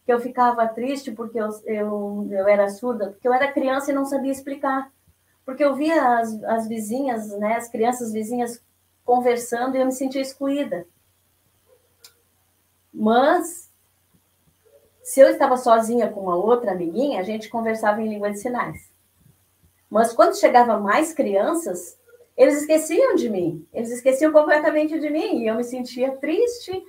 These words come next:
porque eu ficava excluída, eu ficava isolada. E, e isso eu pensava, "Ah, isso é porque eu sou surda." E hoje eu entendo,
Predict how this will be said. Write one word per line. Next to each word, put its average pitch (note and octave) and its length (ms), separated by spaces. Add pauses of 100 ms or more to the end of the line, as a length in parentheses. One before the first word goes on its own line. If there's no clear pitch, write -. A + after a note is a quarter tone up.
(240)
porque C#4+ 220
eu D#4+ 60
ficava F4 360
excluída, C4 520
eu A3 60
ficava D4+ 320
isolada. A#3 680 (680)
E, C4 540 (480)
e C4 140
isso D4 160
eu C#4 80
pensava, C#4 500
"Ah, C#4 300
isso C4+ 140
é C4+ 60
porque C#4 200
eu C#4 80
sou C#4 160
surda." C#4 520
E B3 120
hoje D#4 220
eu G4 80
entendo, F#4 600